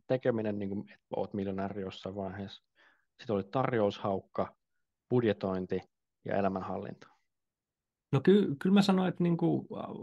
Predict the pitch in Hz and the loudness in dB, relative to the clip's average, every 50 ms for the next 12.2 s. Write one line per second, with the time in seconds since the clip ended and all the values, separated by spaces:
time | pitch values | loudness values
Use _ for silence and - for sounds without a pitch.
0 | - - - - 139 151 156 151 143 123 - - - 123 117 117 113 120 120 113 | -12 -12 -8 -2 0 0 2 2 0 0 -2 -2 0 2 2 2 2 2 2 2
1 | - - - 123 - - - - - 123 120 - - - 113 113 117 113 113 110 | 2 0 0 0 0 -2 -2 0 2 2 2 2 0 0 0 2 2 2 2 2
2 | 110 110 110 110 107 107 107 110 113 113 113 110 - - - 120 123 - - - | 2 2 2 2 2 0 -2 -2 -2 -2 -2 -2 -4 -6 -8 -8 -8 -8 -8 -10
3 | - - - _ _ _ _ _ - 135 - _ - 120 120 113 110 104 98 101 | -12 -14 -16 _ _ _ _ _ -14 -14 -12 _ 2 2 4 4 4 2 0 0
4 | - - 101 98 90 92 - - - - - - - 101 - - 107 - - - | 2 2 4 4 4 2 0 -6 -6 -8 -8 -8 -10 -8 -6 -6 -8 -8 -8 -8
5 | - - - - - - - - 120 117 - - 120 120 - _ _ _ _ - | -8 -8 -6 -8 -10 -10 -8 -8 -8 -8 -8 -8 -10 -12 -16 _ _ _ _ -8
6 | 101 - _ - 104 104 110 107 104 101 98 92 90 92 92 90 90 - 90 90 | -8 -4 _ 2 4 4 6 6 6 6 4 4 2 0 0 -2 -2 -4 -4 -4
7 | 90 87 90 87 95 90 95 98 104 - - 107 107 104 - - 117 - - - | -4 -4 -2 -2 -2 -2 -2 -4 -6 -6 -6 -6 -6 -6 -6 -6 -4 -2 -4 -4
8 | - - - - 170 - - 480 - - - - - - _ _ _ 110 107 104 | -6 0 2 2 2 4 2 0 2 2 0 0 0 -4 _ _ _ 2 2 4
9 | - 113 104 98 98 95 165 - - 135 120 104 123 120 - - - 107 101 - | 6 6 6 6 6 4 0 -2 0 2 4 4 4 2 2 2 0 0 2 2
10 | 110 107 104 - - 101 98 98 101 98 101 101 101 95 - 101 92 - - - | 0 -2 0 2 2 4 4 4 2 2 0 -2 -2 -2 -2 -2 -6 -6 -8 -10
11 | - - 101 101 - 101 101 - - - _ _ - 107 107 101 101 107 98 - | -8 -8 -8 -6 -6 -6 -6 -6 -8 -10 _ _ -4 -2 -2 -2 -2 -4 -4 -4
12 | - - - | -6 -6 -8